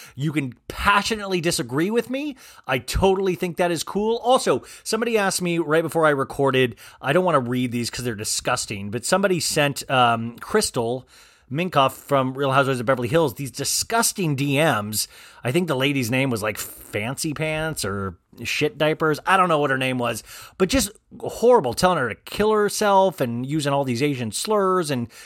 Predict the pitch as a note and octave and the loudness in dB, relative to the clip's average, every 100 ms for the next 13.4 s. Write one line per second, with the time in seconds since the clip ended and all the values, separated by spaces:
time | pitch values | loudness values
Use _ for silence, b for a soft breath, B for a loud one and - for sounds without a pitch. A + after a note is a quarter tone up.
0 | B - D#3+ C3 B2+ A#2+ G#2+ - F2+ - | B -2 -2 0 -4 -6 -10 -12 -12 -4
1 | - G#3 G3+ E3+ G3 F#3+ F#3 F3+ F#3 F#3 | 4 4 4 4 4 4 4 4 4 4
2 | D#3+ F#3 F#3 - C#3 C3+ F3 F3 C#3+ D#3 | 2 2 2 2 0 0 0 0 2 0
3 | - C#3 E3+ A#2+ D#4 E4+ B2 B2 D3 C#3 | 0 -2 -2 -2 -4 -4 -4 -2 0 0
4 | G3 F#3+ C#3+ C3+ F#3+ A#2+ A#2 G#3+ G3 A2+ | 0 0 -2 -2 -4 -2 0 0 0 -6
5 | G2+ G#2 G#2 D#3 C#3 B B B B B | -6 -8 -2 -2 -2 B B B B B
6 | - - D3+ A2+ A2+ G3+ F4 A2+ - C#3+ | -18 0 2 2 2 2 2 0 -4 -2
7 | C#3+ A#2 B2+ G#3 C#4+ - b b b b | -2 -2 0 0 0 -10 b b b b
8 | F#3 F#3+ F3 D#3+ _ - C4 E4 D3+ F3 | 2 2 -2 -6 _ -2 0 2 2 4
9 | E3+ C3 A#2+ D3+ C#3 C#3 D3+ C#3 C3+ C#3+ | 4 4 0 0 2 2 4 2 -2 -2
10 | C#3+ D3 C3 B2+ C3 A2+ B2+ C3+ - G#2+ | -2 -2 -4 -2 -2 -4 -4 -4 -4 -6
11 | G2+ A2+ G2+ G2 G2+ C3 C3+ C3 - F3 | -6 -6 -8 -8 0 2 4 2 -4 -8
12 | G#3+ B3+ D#3 C3+ A2+ A#2+ D#3+ - D3+ A#2+ | -2 4 4 4 -2 -2 -2 2 2 2
13 | B2 B2+ G#2 | 0 0 -2